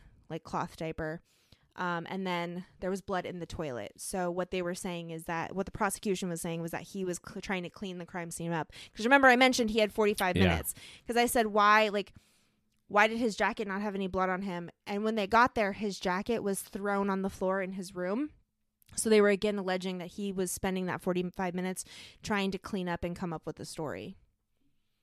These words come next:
Speaker 1: Um, there was also no prints found on the, the gun.
Speaker 2: They didn't find any gloves that maybe he was wearing?
Speaker 1: No. So they're, uh, again,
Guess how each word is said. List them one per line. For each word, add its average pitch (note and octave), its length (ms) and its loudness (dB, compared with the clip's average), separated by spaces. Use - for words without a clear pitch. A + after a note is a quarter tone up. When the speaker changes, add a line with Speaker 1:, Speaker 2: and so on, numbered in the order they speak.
Speaker 1:
Um, G3+ 200 -2
there G#3 120 6
was A3 120 2
also A3 320 4
no G3 260 4
prints F#3+ 480 -4
found F3 480 -4
on F3 280 -2
the, E3 480 2
the E3+ 80 0
gun. D#3+ 340 -2
Speaker 2:
They C3+ 100 6
didn't B2+ 200 8
find A#2+ 180 12
any A2+ 160 10
gloves A#2 460 8
that A#2+ 80 -2
maybe B2 200 6
he C3 80 8
was A#2 120 8
wearing? C#3 400 4
Speaker 1:
No. G#3+ 340 4
So A3 300 4
they're, G#3+ 500 4
uh, F#3+ 460 4
again, G3+ 540 -2